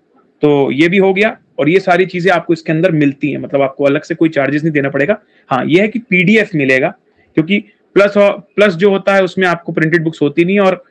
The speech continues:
हम लोग books हमारी हमेशा upgrade करते रहते हैं, ठीक है? तो जैसे अभी कुछ iconic वाले होंगे, बोलेंगे, "सर, आपके notes तो हमें वहां नहीं मिल रहे हैं।" upgraded notes है ना भाई, इसलिए latest वाले चाहिए तो आपको यहाँ से मिलेंगे, ठीक है? चलो, और दूसरी बात sir,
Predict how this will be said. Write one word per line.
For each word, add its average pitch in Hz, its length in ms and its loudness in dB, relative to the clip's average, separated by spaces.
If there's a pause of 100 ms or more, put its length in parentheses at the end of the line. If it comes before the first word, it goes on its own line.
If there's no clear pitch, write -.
(280)
हम 160 120 2
लोग 196 160 0
books 180 220 -4
हमारी 175 240 0
हमेशा 175 260 -2
upgrade 147 400 0
करते 131 280 -4
रहते 123 280 -8
हैं, - 60 -20 (340)
ठीक 147 160 0
है? 170 80 0 (340)
तो 160 400 0 (100)
जैसे 147 200 -2
अभी 175 160 2
कुछ 175 180 -2
iconic 160 360 0
वाले 156 180 2
होंगे, 156 160 -2
बोलेंगे, 156 320 0
"सर, 170 140 0
आपके 151 240 0
notes 160 220 -4
तो 165 60 -2
हमें 156 140 0
वहां 147 180 0
नहीं 151 180 2
मिल 190 160 2
रहे 180 140 0
हैं।" 175 80 -6 (340)
upgraded 196 480 0
notes 151 240 -2
है 214 60 -2
ना 214 60 -2
भाई, 139 240 -6 (440)
इसलिए 143 220 0
latest 165 360 0
वाले 196 200 2
चाहिए 220 160 -4
तो 208 100 0
आपको 185 200 -2
यहाँ 143 160 -2
से 135 140 -10
मिलेंगे, 127 340 -6 (260)
ठीक 208 120 0
है? 302 140 0 (400)
चलो, - 260 -4 (1600)
और 160 280 2
दूसरी 147 280 0
बात 175 200 2
sir, 185 160 -2